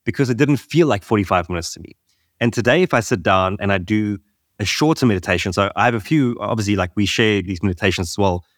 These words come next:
but when I do the flow meditation, which is like a seventeen minute long meditation, it feels to me like I'm barely getting into it, and then I'm, like, out of it. But what I get from that is different than the forty-five minute, like, new potentials one, where you sit down, you think about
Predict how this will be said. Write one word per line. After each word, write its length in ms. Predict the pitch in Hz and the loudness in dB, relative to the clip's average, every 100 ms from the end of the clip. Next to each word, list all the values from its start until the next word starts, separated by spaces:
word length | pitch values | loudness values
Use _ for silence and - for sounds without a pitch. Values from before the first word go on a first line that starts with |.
| _ _ _ | _ _ _
but 200 | 110 101 - | -2 -2 0
when 140 | 117 | 0
I 40 | |
do 140 | 110 151 | 2 2
the 80 | 127 | 0
flow 320 | - 135 143 | 0 2 2
meditation, 560 | 135 113 113 110 135 | 0 -2 -2 -2 0
which 140 | 113 92 | -2 -2
is 100 | 95 | -4
like 120 | 87 | -6
a 40 | |
seventeen 720 | - 120 110 107 - 110 104 | -4 0 0 0 -2 -4 -2
minute 220 | 98 104 104 | -2 -4 0
long 160 | 104 | 0
meditation, 560 | 107 104 110 98 113 120 - _ _ _ _ _ _ _ - | 0 -2 -4 -4 -4 -10 -12 _ _ _ _ _ _ _ -12
it 120 | - | 0
feels 140 | 160 | 0
to 60 | 160 | 4
me 60 | 151 | 2
like 120 | 127 | 2
I'm 140 | 120 | 2
barely 220 | 117 120 | 2 2
getting 200 | 135 113 | 4 2
into 260 | 104 101 139 | 2 0 0
it, 100 | 156 | -2
and 100 | 98 104 | 0 0
then 100 | 101 | 2
I'm, 180 | 95 - | -2 -4
like, 160 | 101 101 | -6 -2
out 140 | 107 104 | 0 0
of 80 | |
it. 180 | 113 151 _ _ _ _ _ _ _ _ | -2 -6 _ _ _ _ _ _ _ _
But 200 | 120 110 - | -2 -2 -4
what 160 | 117 117 | 0 2
I 80 | 107 | 2
get 260 | 131 160 | 2 0
from 140 | 139 113 | 0 0
that 160 | 104 | 0
is 120 | 98 90 | -2 -4
different 560 | 135 - 107 98 90 | -4 -2 -2 -2 -2
than 400 | 98 92 90 90 - _ _ _ | 0 0 0 -2 -6 _ _ _
the 460 | 92 98 92 98 104 | -4 -2 0 -2 -4
forty-five 640 | - 147 139 - 117 113 98 | -2 2 2 4 2 2 0
minute, 360 | 107 107 95 | 0 0 0
like, 180 | 87 - | -2 -2
new 240 | 104 127 | 0 0
potentials 600 | 139 - 120 110 104 110 101 | 0 -4 0 0 2 -2 0
one, 260 | 95 98 95 | 0 0 0
where 100 | 92 | -2
you 100 | 87 | -2
sit 240 | - 120 | -4 0
down, 360 | 120 113 113 98 | 0 2 0 -2
you 60 | |
think 240 | 82 123 117 | -2 -2 2
about 220 | 113 | 0